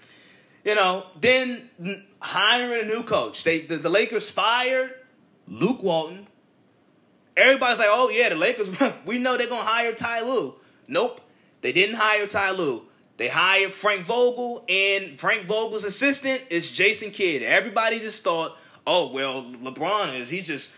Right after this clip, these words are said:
he, he's not gonna listen to Frank Vogel." Frank Vogel and LeBron, throughout the season,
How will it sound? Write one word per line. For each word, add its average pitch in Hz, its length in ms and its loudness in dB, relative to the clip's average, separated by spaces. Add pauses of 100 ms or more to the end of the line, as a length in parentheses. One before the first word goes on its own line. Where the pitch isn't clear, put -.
(140)
he, 165 260 -6 (120)
he's 185 200 -14
not 110 120 -4
gonna 117 120 -12
listen 123 260 -8
to 123 40 -10
Frank 156 300 -6
Vogel." 202 400 -2 (680)
Frank 165 340 -6
Vogel 196 280 0
and 190 200 -6
LeBron, 254 520 -4 (760)
throughout 170 340 0
the 196 80 -4
season, 262 600 -2